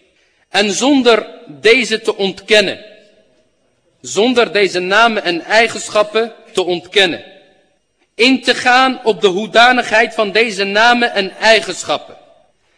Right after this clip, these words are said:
een vergelijking of gelijkenis met iets of iemand proberen te maken, of de betekenis van een van deze namen of eigenschappen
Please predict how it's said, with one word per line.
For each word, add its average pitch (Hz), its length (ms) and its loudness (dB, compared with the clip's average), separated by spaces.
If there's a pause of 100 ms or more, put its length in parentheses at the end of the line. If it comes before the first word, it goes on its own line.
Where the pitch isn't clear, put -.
(120)
een 180 160 -4
vergelijking 233 1080 0
of 202 160 -4
gelijkenis 240 880 0
met 202 240 -6
iets - 380 -6
of 190 260 -6
iemand 254 480 0 (300)
proberen 196 580 2
te 185 100 -4
maken, 175 500 -2 (1200)
of - 440 0 (320)
de 165 200 -4
betekenis 208 760 -2
van 160 280 -4
een 226 320 0
van 170 220 -6
deze 190 320 0
namen 208 540 0 (240)
of 160 300 -8
eigenschappen 202 920 0